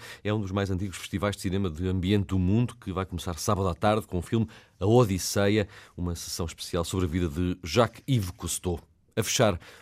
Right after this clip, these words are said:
um prémio para os valores humanos. A Associação Comercial do Porto, a Irmandade dos Clérigos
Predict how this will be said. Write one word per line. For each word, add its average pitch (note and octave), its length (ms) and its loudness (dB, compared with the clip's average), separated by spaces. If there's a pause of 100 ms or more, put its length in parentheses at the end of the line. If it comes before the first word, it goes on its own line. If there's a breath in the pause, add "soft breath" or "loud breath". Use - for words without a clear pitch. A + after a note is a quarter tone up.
(120 loud breath)
um C3+ 160 6
prémio B2+ 400 8
para G2+ 320 4
os F#2+ 160 -2
valores G2+ 260 4
humanos. A2 460 2
A F2 120 -4
Associação - 300 -6
Comercial F2 380 -2
do E2+ 100 -4
Porto, B2+ 380 -2
a G2+ 40 0
Irmandade F#2+ 420 2
dos F2+ 180 -6
Clérigos G#2 580 4